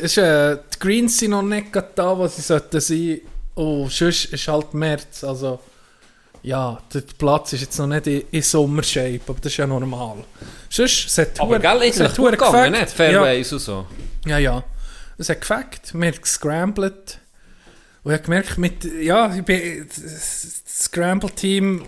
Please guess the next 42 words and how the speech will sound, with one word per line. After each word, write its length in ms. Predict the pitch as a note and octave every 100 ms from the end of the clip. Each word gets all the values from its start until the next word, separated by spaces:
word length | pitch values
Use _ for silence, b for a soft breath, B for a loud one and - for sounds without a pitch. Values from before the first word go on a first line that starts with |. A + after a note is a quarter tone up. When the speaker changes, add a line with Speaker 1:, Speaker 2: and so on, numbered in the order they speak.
| - -
Speaker 1:
Can, 400 | F3 F#3 G3 D#3+ -
äh, 840 | F3 - - D3+ D3 C#3+ D3 C#3+ C3+
und 160 | D3 -
Tino 320 | E3+ F3+ F3+
muss 240 | D#3+ C#3+
um 80 | F3 F3
mal 140 | E3
das 140 | E3+ -
Comeback 520 | F3 F#3+ G3 F#3 -
geben. 120 | D#3+ D#3 B2
Wir 80 | B2
haben, 60 |
Speaker 2:
Invincible. 360 | D#3+ D3 G2+ G2 - B B B
Speaker 1:
wir 120 | D3 E3+
haben 120 | F3
leider 300 | D#3+ E3 E3
verloren. 520 | - C3+ B2 B2 B2 - -
Ich 120 | D#3
hab 160 | E3 D3
heute 260 | D3+ -
verloren, 440 | - C3 A#2+ A#2 A#2
es 160 | - -
tut 160 | A#2+
mir 180 | C3 A#2
leid, 280 | A#2 - -
aber 180 | - - - _ _ _ - - B B B B B B B B
es 160 | C#3+ A#2
Speaker 2:
Wie 40 |
Speaker 1:
wird 120 | F3 C3+
Speaker 2:
viel 80 | F3
Speaker 1:
um 100 | C#3
mich 80 | D3
Speaker 2:
hat 140 | C#3+
Speaker 1:
anders 280 | C#3+ - A#2+
Speaker 2:
er, 120 | C3+
Speaker 1:
gehen. 200 | B2+ A#2
Speaker 2:
äh, 20 |
wie 60 | A#2+
viel 200 | C3 C3+
hat 140 | E3 E3
er 60 |
gemacht, 380 | - D#3 D#3+